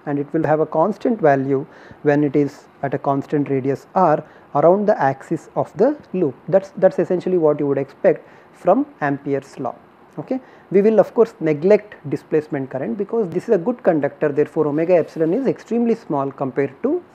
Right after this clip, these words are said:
sigma. Okay. So this is how the magnetic fields are coming out, uh, coming around this one. So if I consider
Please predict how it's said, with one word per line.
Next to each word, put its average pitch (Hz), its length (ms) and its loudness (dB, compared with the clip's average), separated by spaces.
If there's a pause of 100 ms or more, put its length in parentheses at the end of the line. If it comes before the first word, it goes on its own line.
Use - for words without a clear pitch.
sigma. 123 320 -4 (260)
Okay. 285 180 -10 (360)
So - 100 -2
this 240 200 0
is 269 100 0
how 220 160 4
the 240 120 4
magnetic 185 380 4
fields 160 300 0
are 143 100 -2
coming 127 340 -2
out, 269 220 6 (440)
uh, 151 100 0
coming 147 400 2 (320)
around 135 260 -4
this 131 200 -8
one. 277 240 0 (260)
So - 360 2
if - 180 -4
I 285 80 4
consider 208 720 4